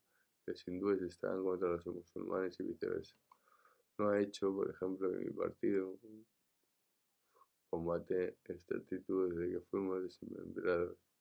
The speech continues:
en dos países. Desde entonces, sostenemos que las hostilidades religiosas son erróneas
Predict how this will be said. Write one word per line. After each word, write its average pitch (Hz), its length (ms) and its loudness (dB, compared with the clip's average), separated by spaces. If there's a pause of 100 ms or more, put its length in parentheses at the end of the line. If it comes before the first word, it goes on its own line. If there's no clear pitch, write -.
(320)
en 92 140 -2
dos 82 140 -2
países. 85 440 -2 (640)
Desde 80 280 -2
entonces, 95 680 -6 (680)
sostenemos 92 560 -2
que 95 60 0
las 87 420 2 (640)
hostilidades 87 800 0
religiosas 90 640 -2
son 87 220 2
erróneas 82 460 -2